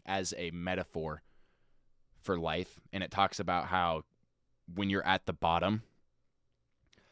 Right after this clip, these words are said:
uh, shit just seems so hard, you, you don't know where to even start. Everything's so intimidating. Taking a step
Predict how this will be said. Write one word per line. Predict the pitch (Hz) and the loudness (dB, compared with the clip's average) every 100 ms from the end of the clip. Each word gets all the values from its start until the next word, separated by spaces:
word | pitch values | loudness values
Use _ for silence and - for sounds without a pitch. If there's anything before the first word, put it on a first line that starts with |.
| _ _ _ - | _ _ _ -2
uh, | 82 73 - | -2 -2 -4
shit | - - 127 | 0 2 4
just | 113 - | 2 2
seems | 123 107 | 4 4
so | 120 101 | 6 6
hard, | 98 98 98 | 8 6 6
you, | 98 | 0
you | 95 | 0
don't | 98 98 92 | 2 2 2
know | 98 98 95 90 - _ _ _ - 82 | 2 4 4 0 -4 _ _ _ -18 0
where | 101 104 | 2 4
to | 95 | 0
even | 101 92 | -4 -4
start. | - - 92 95 - | -4 0 2 2 0
Everything's | 98 101 - 98 - | 0 0 0 -2 0
so | 104 | 0
intimidating. | 95 - 98 95 92 90 | 0 -2 -2 -2 -2 -2
Taking | 110 104 98 | -2 0 -4
a | |
step | - - 101 98 | -4 -2 0 0